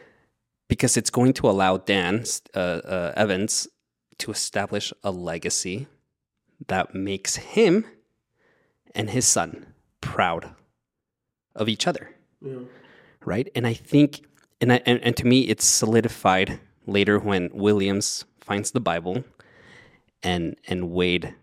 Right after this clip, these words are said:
Speaker 1: drew, uh, like, a, a sketch o-, of, of his dad.
Speaker 2: Yeah.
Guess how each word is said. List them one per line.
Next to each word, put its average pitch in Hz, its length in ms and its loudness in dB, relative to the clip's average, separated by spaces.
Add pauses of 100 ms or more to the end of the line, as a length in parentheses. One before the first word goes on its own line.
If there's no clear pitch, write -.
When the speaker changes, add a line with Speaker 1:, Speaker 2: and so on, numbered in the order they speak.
(460)
Speaker 1:
drew, 92 560 -4 (800)
uh, 90 240 0
like, 80 280 -4
a, - 260 -6
a - 60 -10
sketch - 500 -4 (120)
o-, 107 80 -4
of, - 320 -6
of 95 140 -4
his - 180 -8
dad. - 320 -10 (200)
Speaker 2:
Yeah. - 200 0